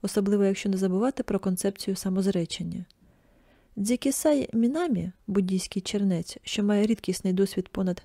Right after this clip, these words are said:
десятирічного перебування в храмі Ейхейдзі, більшість послушників живуть тут до висвяти лише кілька років. За словами Мінамі,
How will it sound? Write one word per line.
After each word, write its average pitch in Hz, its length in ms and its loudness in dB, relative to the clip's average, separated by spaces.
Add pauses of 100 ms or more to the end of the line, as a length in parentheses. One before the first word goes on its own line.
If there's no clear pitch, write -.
десятирічного 196 680 0
перебування 180 560 0
в - 40 -4
храмі 180 460 -2 (240)
Ейхейдзі, 185 720 0 (720)
більшість 269 400 2
послушників 226 600 0
живуть 202 260 2
тут - 240 -4
до 190 140 2
висвяти 214 460 0
лише 190 260 0
кілька 190 340 -2
років. 170 380 -6 (560)
За 233 80 2
словами 277 500 2
Мінамі, 247 500 2